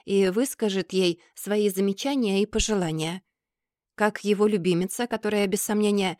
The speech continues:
отвечает ему такой же любовью, она тем легче подчинится его влиянию. «Я предвидел этот совет, сударыня», — сказал мистер Дорит, «но сомневался, ха, могу ли я, хм,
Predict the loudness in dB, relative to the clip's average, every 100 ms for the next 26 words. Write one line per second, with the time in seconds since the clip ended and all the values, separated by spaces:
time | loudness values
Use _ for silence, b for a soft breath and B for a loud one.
0 | b -8 -4 -4 -2 0 0 0 -2 0
1 | -4 -2 0 0 2 0 2 0 4 0
2 | b b b -8 -4 -2 -2 b b 0
3 | 2 4 2 0 -4 -6 -6 -2 -2 0
4 | 0 2 0 0 -2 2 2 4 2 0
5 | 0 0 -2 -4 -6 -10 _ _ _ _
6 | _ _ 0 0 0 0 0 2 0 2
7 | 0 2 2 0 -2 -2 -2 0 -2 -4
8 | -10 -4 -2 0 2 2 0 -2 _ _
9 | -18 -6 -2 0 0 -2 -4 0 2 0
10 | -4 _ _ _ _ -2 0 2 0 -4
11 | -2 2 2 2 0 -2 -2 -2 0 0
12 | -4 -4 -4 -2 2 4 4 4 2 0
13 | 2 2 2 0 -2 -6 -6 -4 -2 -4
14 | -6 -8 -14